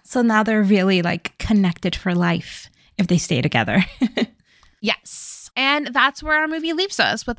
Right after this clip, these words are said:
Speaker 2: all the happily ever afters except for Mark.
Speaker 1: Except for Mark. What do you think happens to his car?
Speaker 2: I think it probably got, he can't pay for it.
Speaker 1: Oh,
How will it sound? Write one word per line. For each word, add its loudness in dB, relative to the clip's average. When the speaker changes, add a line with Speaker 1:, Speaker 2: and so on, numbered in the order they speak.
Speaker 2:
all 2
the -2
happily -2
ever 0
afters 0
except -2
for -2
Mark. -10
Speaker 1:
Except 0
for 4
Mark. -2
What 0
do 2
you 0
think 0
happens 2
to 2
his 0
car? -2
Speaker 2:
I -4
think -2
it -2
probably 0
got, -2
he -2
can't -2
pay 0
for -6
it. -4
Speaker 1:
Oh, 2